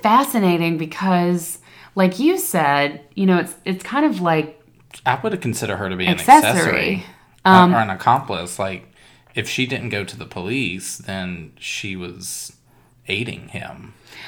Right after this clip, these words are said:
Speaker 1: Well, th-, I actually did read one article, um, where they kind of mentioned that briefly, super briefly in passing, and one of the things that they said was that, um, they're, like, that a-, accessory to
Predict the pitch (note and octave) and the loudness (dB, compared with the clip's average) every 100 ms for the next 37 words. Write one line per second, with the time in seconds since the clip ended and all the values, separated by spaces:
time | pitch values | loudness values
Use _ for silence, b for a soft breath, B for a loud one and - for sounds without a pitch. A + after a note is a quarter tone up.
0 | B B B - A3+ C4+ B3+ - A#3 - | B B B 0 6 8 8 4 0 0
1 | - B3 C#4 - D4 F#3+ F#3 F3+ F3+ D#3+ | 4 4 4 0 0 2 0 2 2 2
2 | D#3+ - D#3+ D#3 D#3 D3+ D3 - E3+ D#3+ | 0 2 2 2 2 0 0 -2 -2 -2
3 | D#3 E3 D#3 D#3+ F3+ E3+ D3+ D#3 D#3 E3 | -2 -2 -2 -2 0 0 0 -2 0 0
4 | C#3+ D#3 D3 C#3+ C#3+ - E3 - - G3+ | 0 -2 -6 -6 -8 -10 -10 -6 -2 -2
5 | F#3 F3 E3+ D#3 D#3 D3+ D3+ D3 D3+ D#3+ | 0 0 0 0 0 0 -2 -2 -2 -4
6 | D3+ C#3+ D3 D3 D3 D3 C#3+ D3+ D3 D3 | -4 -4 -2 -2 -4 -6 -6 -6 -6 -6
7 | C#3+ C#3+ G#3+ A3 E3 D3+ D3+ C#3 C#3 D3 | -6 -4 0 0 0 -2 -2 -2 -2 -2
8 | C#3+ C#3 C3+ C3+ - _ _ _ _ _ | 0 -2 -4 -10 -14 _ _ _ _ _
9 | _ _ _ F3+ F3+ - F3+ E3 D#3+ D3+ | _ _ _ -12 -12 -10 -6 0 2 2
10 | D3 C#3+ - E3+ D#3+ C#3 D3+ D#3+ D3 D3+ | 0 -6 -8 0 0 0 -2 4 6 6
11 | - - - - E3+ E3 F3+ F3+ F#3 E3+ | 4 -6 -10 -6 -6 -4 -6 -4 -2 -2
12 | F3+ E3+ D#3+ - D3+ C#3+ C#3+ D3 | -2 -2 -2 -2 -2 0 -2 -6